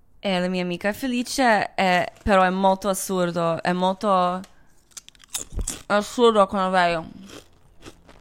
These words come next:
Che una, che tua amica ti ha fatto una roba del genere? E dici, "Cazzo, l'hai fatto?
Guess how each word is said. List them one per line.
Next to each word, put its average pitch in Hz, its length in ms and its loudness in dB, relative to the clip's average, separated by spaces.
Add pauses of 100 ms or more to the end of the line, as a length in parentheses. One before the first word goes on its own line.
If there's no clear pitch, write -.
(260)
Che - 80 -4
una, 254 180 2
che - 280 -4
tua 440 160 6
amica 494 240 0
ti - 60 -2
ha 220 80 4
fatto 254 260 -2
una 349 100 2
roba 370 160 2
del 381 80 0
genere? 494 480 2 (2750)
E 262 180 4
dici, 269 160 0
"Cazzo, 208 600 0 (560)
l'hai 320 220 6
fatto? 220 680 2